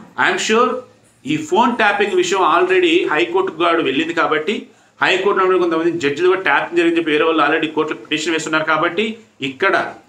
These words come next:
కేంద్ర పెద్దల దాకా ఇవన్నీ వెళ్ళాయి కాబట్టి తిరిగి తిరిగి ఇది వైసీపీ మెడకు చుట్టుకొని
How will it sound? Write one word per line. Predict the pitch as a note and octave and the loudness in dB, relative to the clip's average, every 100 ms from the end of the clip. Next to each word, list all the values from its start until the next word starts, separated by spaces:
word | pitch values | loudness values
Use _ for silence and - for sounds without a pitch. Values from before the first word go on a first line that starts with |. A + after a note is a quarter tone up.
| _ _ - | _ _ -2
కేంద్ర | E3+ F3+ E3 | 0 0 0
పెద్దల | D#3 F3+ F3+ F3+ | 0 2 2 2
దాకా | F#3 C#3 G#2 | 0 -2 -2
ఇవన్నీ | D3 D#3 G#3+ G3+ | -2 0 0 2
వెళ్ళాయి | F#3 F#3 E3 | 2 2 0
కాబట్టి | D3+ D#3+ D#3+ D3 C#3+ D3+ - _ - | 0 0 0 -2 -2 -4 -14 _ -2
తిరిగి | F#3+ A#3+ A#3+ - | 0 2 0 0
తిరిగి | G3 G#3+ G#3+ E3+ | 0 2 2 4
ఇది | E3+ D3+ E3 C#3 | 4 2 0 0
వైసీపీ | F3+ - F#3+ F3 | 0 0 -2 0
మెడకు | D#3 D3+ D3+ | -2 -2 -6
చుట్టుకొని | D#3 F3 D#3+ D#3 C#3+ | -6 -4 -2 -2 -2